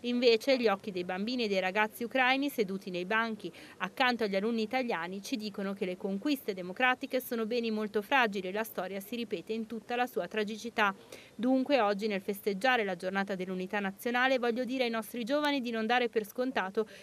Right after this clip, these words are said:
il prezioso dono di pace scaturito dal sacrificio dei nostri soldati,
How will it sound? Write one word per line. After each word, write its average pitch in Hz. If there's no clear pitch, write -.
il 311
prezioso 254
dono 247
di 233
pace 233
scaturito 220
dal 220
sacrificio 262
dei 240
nostri 240
soldati, 240